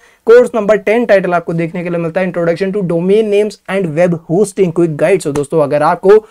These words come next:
डोमेन नेम्स के बारे में जानकारी गेन करनी है, वेब होस्टिंग के बारे में जानकारी गेन करनी है कि ये सारी चीज़ें कैसे काम करती हैं, तो ज़रूर से आप इस कोर्स में एनरोल करवा के इस सारी नॉलेज को गेन कर सकते हो। अब चलते हैं अगले कोर्स की तरफ, and इस कोर्स का नंबर आता है कोर्स नंबर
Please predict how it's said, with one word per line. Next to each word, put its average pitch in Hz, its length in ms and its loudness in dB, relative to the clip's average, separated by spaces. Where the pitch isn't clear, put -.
डोमेन 247 340 4
नेम्स 208 240 -2
के 208 60 -2
बारे 185 180 -2
में 185 100 -4
जानकारी 185 380 -2
गेन 180 160 -2
करनी 180 180 -4
है, 196 60 -2
वेब 180 220 -2
होस्टिंग 180 400 -4
के 208 60 -2
बारे 160 200 -2
में 151 80 -2
जानकारी 147 360 -2
गेन 147 160 -2
करनी 151 240 -4
है 151 60 -4
कि 151 120 -10
ये 139 60 -8
सारी 156 280 -6
चीज़ें 156 200 -4
कैसे 147 260 -8
काम 175 300 -4
करती 160 300 -4
हैं, 175 300 -2
तो 160 120 -4
ज़रूर 143 300 -6
से 160 260 -4
आप 214 260 2
इस 156 100 -4
कोर्स 127 280 -10
में 135 80 -12
एनरोल 143 180 -6
करवा 131 360 -4
के 196 260 0
इस 254 180 -4
सारी 269 280 -4
नॉलेज 156 300 -4
को 269 120 0
गेन 214 340 4
कर 277 180 -2
सकते 262 300 -4
हो। 247 140 2
अब 175 120 0
चलते 151 240 -2
हैं 185 80 -4
अगले 190 120 -2
कोर्स 185 220 -6
की 170 80 -6
तरफ, 180 340 2
and 131 300 -6
इस 113 100 -14
कोर्स 160 280 -2
का 147 120 -2
नंबर 139 260 -4
आता 135 180 -2
है 151 60 0
कोर्स 147 280 -6
नंबर 139 240 -8